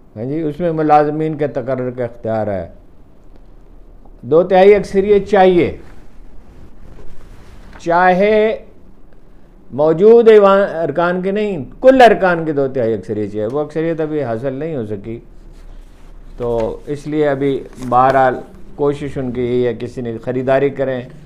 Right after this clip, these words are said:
مولانا فضل الرحمان نے تو انکار کر دیا۔ جمعیت علماء اسلام اور تحریک انصاف میں اتفاق رائے ہوا ہے کہ پارلیمانی فورم پر،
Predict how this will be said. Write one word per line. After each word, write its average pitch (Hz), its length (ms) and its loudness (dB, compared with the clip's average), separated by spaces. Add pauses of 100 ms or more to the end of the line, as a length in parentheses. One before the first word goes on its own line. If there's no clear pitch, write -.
(100)
مولانا 135 420 -2
فضل 131 140 -6
الرحمان 123 420 -4
نے 113 140 -6
تو 107 60 -8
انکار 98 280 -8 (100)
کر - 60 -14 (140)
دیا۔ 76 80 -16 (4000)
جمعیت 208 380 2
علماء 220 340 4
اسلام 190 600 0 (720)
اور 190 400 8 (400)
تحریک 170 340 2
انصاف 175 500 2
میں 165 100 0
اتفاق 160 520 0
رائے 165 220 6
ہوا 165 320 6
ہے 143 280 2 (200)
کہ 139 80 -8 (100)
پارلیمانی 156 600 2
فورم 147 500 0
پر، 135 240 -4